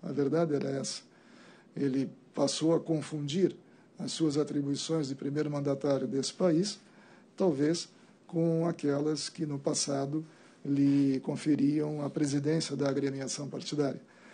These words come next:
Então, a rigor, a rigor, é, isso, de alguma forma, de alguma forma, pode fazer, é, que nós tenhamos uma compreensão acerca do ocorreu,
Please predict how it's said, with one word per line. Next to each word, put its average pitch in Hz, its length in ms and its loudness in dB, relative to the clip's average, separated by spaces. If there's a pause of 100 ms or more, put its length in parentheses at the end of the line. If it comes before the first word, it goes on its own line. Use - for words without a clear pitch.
(280)
Então, 147 380 -2
a 135 100 0
rigor, 156 440 4 (380)
a 139 120 -4
rigor, 143 480 0 (720)
é, 139 460 0 (120)
isso, 160 460 2 (200)
de 156 140 -2
alguma 160 380 2
forma, 156 520 0
de 139 60 0
alguma 147 380 4
forma, 151 500 2 (100)
pode 139 600 2 (520)
fazer, 165 540 4 (640)
é, 131 840 -2
que - 100 -8
nós 143 220 0
tenhamos 156 400 0
uma 139 160 -4
compreensão 151 920 -4
acerca 147 460 -2
do 143 160 2
ocorreu, 139 420 2